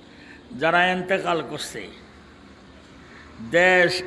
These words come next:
একদম খালি হয়ে গেছে। গত দুই বৎসরে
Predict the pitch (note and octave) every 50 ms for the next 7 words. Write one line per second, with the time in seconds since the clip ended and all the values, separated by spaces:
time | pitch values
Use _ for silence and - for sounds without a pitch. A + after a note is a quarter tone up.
0 | - - - E3+ E3 D#3 C#3+ C3+ E3+ E3+ E3 D3+ - - - - D3+ C#3+ C#3+ C#3+
1 | C#3 C3 B2 A2+ G#2 G2 G2 - - - - - - - - - - - - -
2 | - - - - - - - - - - - - - - - - - - - -
3 | - - - - - - - - - - - - - - - - - - - -
4 | - D#3+ F3 G#3 G#3 A3+ A3 F3+ G3 G#3+ A3+ A3+ G#3 A#3 A3+ - - - C4 A#3+
5 | G#3+ F3+ D3+